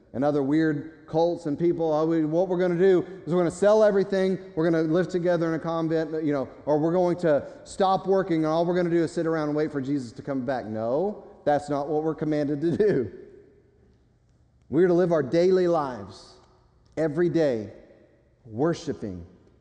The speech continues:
working, serving others, reaching others, with a consecrated life set apart. We're to be salt and light. All of this with the knowledge that life is short, it's a vapor,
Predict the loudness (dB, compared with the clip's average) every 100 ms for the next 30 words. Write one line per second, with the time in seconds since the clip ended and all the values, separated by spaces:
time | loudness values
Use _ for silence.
0 | _ -14 -8 -2 0 0 -4 -6 -6 -14
1 | -20 -20 _ _ _ -12 -2 0 2 0
2 | 2 0 -2 -6 -10 -20 -20 -20 -6 0
3 | 0 2 0 0 -2 -2 -8 -12 -20 -20
4 | _ -2 0 0 -4 -6 -4 -4 -4 0
5 | 2 2 2 0 -2 -4 -2 -2 -2 -2
6 | -2 0 0 2 0 -4 -4 0 0 -2
7 | -2 0 0 0 0 -2 -8 -18 -2 2
8 | 6 6 4 4 2 2 -2 -10 -20 -6
9 | -2 2 2 4 4 4 2 2 -2 2
10 | 2 2 0 -4 -2 0 0 -4 -6 -2
11 | 0 0 -2 -10